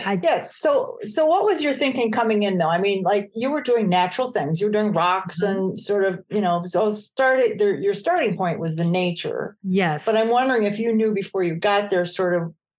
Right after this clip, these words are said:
Speaker 2: what your overall arc was gonna be for the work.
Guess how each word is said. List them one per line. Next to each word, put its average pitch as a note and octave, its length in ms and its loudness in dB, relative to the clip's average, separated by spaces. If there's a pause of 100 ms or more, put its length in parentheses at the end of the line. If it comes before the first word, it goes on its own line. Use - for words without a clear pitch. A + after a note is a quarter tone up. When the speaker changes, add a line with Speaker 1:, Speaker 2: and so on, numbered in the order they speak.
(360)
Speaker 2:
what G3+ 380 0
your F3+ 220 -2
overall E3+ 960 0
arc D#3+ 320 -2
was D3+ 160 -6
gonna C#3 240 -4
be C3+ 280 -2
for D#3+ 160 -8
the D3+ 100 -2
work. A2+ 340 -4